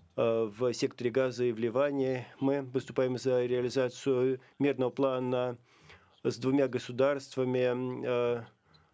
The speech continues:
в границе тысяча девятьсот шестьдесят седьмого года с Эль-Кудс в качестве столицы. Мы считаем, что необходимо обеспечить возвращение к миру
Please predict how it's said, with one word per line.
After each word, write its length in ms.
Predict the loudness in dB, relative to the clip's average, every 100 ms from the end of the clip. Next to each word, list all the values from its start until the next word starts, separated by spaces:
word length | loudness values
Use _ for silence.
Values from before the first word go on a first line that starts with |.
| _ _ _
в 440 | -2 0 2 2 2
границе 460 | 0 0 0 -2
тысяча 240 | -2 -2 -2
девятьсот 160 | -2
шестьдесят 280 | -2 -2 -2
седьмого 360 | -2 0 0 0
года 560 | 0 0 2 2 2 -2
с 540 | -8 -2 0 2 -2 -10 _ -2
Эль-Кудс 460 | -2 0 -2 -4
в 60 | -2
качестве 840 | -2 -2 -8 -6 0 2 2 -2 -10 -14
столицы. 920 | -4 0 2 0 -2 -6 -2 0 0 -2 _ -20 -20 _
Мы 120 | 0
считаем, 360 | 0 0 0 0
что 320 | -4 0 0
необходимо 580 | 2 0 0 -2 0 0
обеспечить 720 | 0 -4 -2 -2 0 -2 -2
возвращение 1000 | -4 0 0 0 0 2 4 4 2 0 -6
к 340 | -2 0 0
миру 640 | 2 2 2 2 0 0